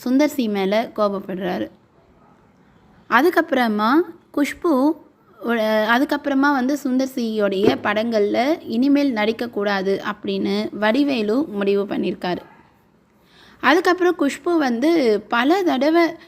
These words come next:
ஆ, வடிவேலு கிட்ட வந்து சொல்லியிருக்காங்க, சுந்தர் சியுடைய படங்கள்ல நடிக்க சொல்லி கேட்டிருக்காங்க.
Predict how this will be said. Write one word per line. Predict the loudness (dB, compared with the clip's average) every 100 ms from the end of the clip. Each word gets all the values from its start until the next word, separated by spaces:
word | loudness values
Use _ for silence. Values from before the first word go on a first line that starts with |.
| _ _ -8
ஆ, | -4 -2 0 -2 -2
வடிவேலு | 0 2 4 2
கிட்ட | 0 -2 -2
வந்து | -2 0 0 0
சொல்லியிருக்காங்க, | -2 -4 -2 -2 -4 -6 -10 -4
சுந்தர் | 0 0 0
சியுடைய | -2 0 -2 -2
படங்கள்ல | -2 -2 0 0
நடிக்க | 0 -2 -2 -6
சொல்லி | -4 -4 -4 -8 _ _ _ _ _ 0
கேட்டிருக்காங்க. | 0 0 -4 -2 -2